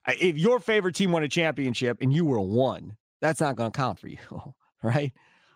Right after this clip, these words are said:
Uh, what, won a championship that you remember watching and being a part of and that stuff.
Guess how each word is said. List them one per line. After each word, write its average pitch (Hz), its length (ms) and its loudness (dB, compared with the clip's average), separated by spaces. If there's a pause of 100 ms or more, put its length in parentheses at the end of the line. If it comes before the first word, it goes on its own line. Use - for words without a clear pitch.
(160)
Uh, 143 60 6
what, 170 320 2
won 233 160 2
a 247 80 2
championship 190 640 2 (240)
that 147 140 0
you 220 220 4
remember 175 380 2
watching 160 560 0
and 113 340 0 (140)
being 170 200 2
a 147 40 -2
part 156 340 2
of 147 180 0
and 135 120 -2
that 165 200 0
stuff. - 160 -10